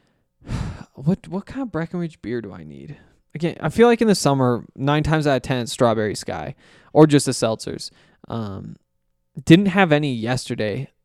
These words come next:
at the golf course, which is too bad.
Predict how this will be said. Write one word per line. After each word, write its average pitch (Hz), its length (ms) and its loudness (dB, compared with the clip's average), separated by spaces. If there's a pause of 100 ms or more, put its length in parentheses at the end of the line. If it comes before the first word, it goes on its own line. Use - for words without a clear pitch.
(600)
at 127 120 -6
the 131 80 0
golf 117 320 0
course, - 500 -10
which - 220 -6
is - 140 -4
too 127 200 -2
bad. 101 420 -8